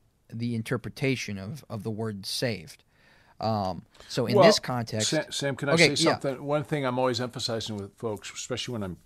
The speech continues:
Speaker 2: uh, sharing the gospel, I, I'll go to Ephesians two eight and nine often. "For by
Speaker 1: Yeah.
Speaker 2: grace you've been saved through faith, not of yourselves." And I wanna define all those words, even with, uh,
Speaker 1: Right.
Speaker 2: even a non-Christian who I'm explaining this to,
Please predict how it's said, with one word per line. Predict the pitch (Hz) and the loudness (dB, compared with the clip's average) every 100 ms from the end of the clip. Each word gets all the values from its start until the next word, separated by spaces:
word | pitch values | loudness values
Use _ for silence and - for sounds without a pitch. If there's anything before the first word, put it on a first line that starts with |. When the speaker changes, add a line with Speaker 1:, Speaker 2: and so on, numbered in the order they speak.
| - | -16
Speaker 2:
uh, | 95 85 | -14 -14
sharing | - 127 104 | -8 -6 -6
the | 87 | -8
gospel, | 98 101 - - 82 | -6 -4 -6 -8 -10
I, | 80 - - - - _ _ | -10 -16 -20 -20 -20 _ _
I'll | 104 | -10
go | 110 110 | -4 -2
to | 104 | -4
Ephesians | 92 120 104 98 - | -6 -6 -6 -6 -8
two | - 107 | -4 -4
eight | 101 | -4
and | 87 | -8
nine | 95 90 87 82 - | -8 -8 -8 -10 -14
often. | 90 80 - 73 80 _ _ _ - - _ | -16 -14 -14 -18 -18 _ _ _ -20 -20 _
"For | 113 | -10
by | 98 | -2
Speaker 1:
Yeah. | 139 104 | 0 0
Speaker 2:
grace | 104 | -2
you've | 110 | -6
been | 98 90 | -6 0
saved | - 131 107 101 98 | 0 2 0 -2 -6
through | - 120 107 | -6 -8 -4
faith, | 104 98 - | -4 -6 -6
not | 101 92 | -6 -6
of | 85 | -8
yourselves." | 85 90 87 - - - - | -8 -8 -8 -12 -20 -20 -4
And | 131 123 | 0 2
I | |
wanna | 127 139 135 123 | 4 4 4 0
define | 117 - 127 120 | -2 0 0 2
all | 113 | 2
those | 104 98 98 | 2 -2 -2
words, | 110 107 95 87 | -2 -2 -4 -4
even | 117 110 104 | -4 -2 -4
with, | 101 - | -4 -8
uh, | - - | -12 -6
Speaker 1:
Right. | 123 117 107 - - _ - _ _ | -2 -2 -4 -12 -20 _ -20 _ _
Speaker 2:
even | 247 214 185 | -4 0 2
a | |
non-Christian | 147 143 131 170 165 107 | 4 4 2 -2 -2 -4
who | 95 107 | -4 -4
I'm | 98 | -6
explaining | 90 - 113 120 107 90 | -6 -6 -4 -4 -4 -6
this | 78 - | -8 -10
to, | 92 76 | -10 -12